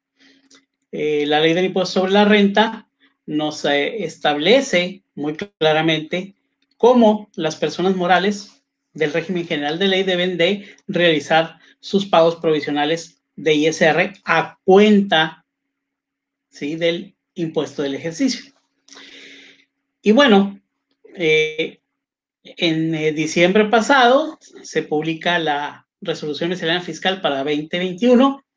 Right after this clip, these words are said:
y viene esta regla que, eh, nos viene a modificar un poquito, si ustedes quieren, pero ahorita vamos a ver, eh, la importancia de esta situación.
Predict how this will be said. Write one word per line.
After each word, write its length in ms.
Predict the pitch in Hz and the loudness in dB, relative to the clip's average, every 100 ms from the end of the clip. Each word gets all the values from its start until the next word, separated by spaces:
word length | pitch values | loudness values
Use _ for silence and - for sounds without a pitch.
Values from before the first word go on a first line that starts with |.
| _ _ _ _ _ _ _ _ - | _ _ _ _ _ _ _ _ -10
y 160 | 175 | -4
viene 260 | 175 165 156 | 0 2 0
esta 240 | 160 - | 0 2
regla 460 | 202 214 196 254 254 | 4 6 4 2 -2
que, 400 | - 185 220 - - _ _ | -4 -2 -2 -4 -20 _ _
eh, 440 | - 151 151 156 151 | -8 -4 0 0 -2
nos 340 | 151 151 160 | -4 -6 -4
viene 220 | 156 170 190 | -2 2 4
a 80 | |
modificar 500 | 202 180 156 - 185 | 4 4 0 0 0
un 140 | 190 202 | 2 0
poquito, 640 | 202 240 220 262 269 - _ | -2 -6 -4 -2 -2 -4 _
si 160 | - 160 | -16 -12
ustedes 340 | - 180 180 | -4 -2 -2
quieren, 420 | 196 190 254 262 - | 0 0 0 -2 2
pero 260 | 180 202 | 4 6
ahorita 480 | 247 214 156 156 165 | 6 4 0 -2 -2
vamos 240 | 165 170 | -2 -4
a 60 | 156 | -4
ver, 220 | 151 151 | -4 -4
eh, 480 | - 147 151 151 - - | -4 -4 -4 -8 -12 -16
la 240 | 170 156 156 | -12 -8 -8
importancia 760 | 147 147 151 196 240 - 180 | -6 -6 -2 0 0 0 0
de 80 | 151 | 0
esta 200 | 147 156 | -2 -8
situación. 580 | - - 180 190 - | -6 -4 2 2 0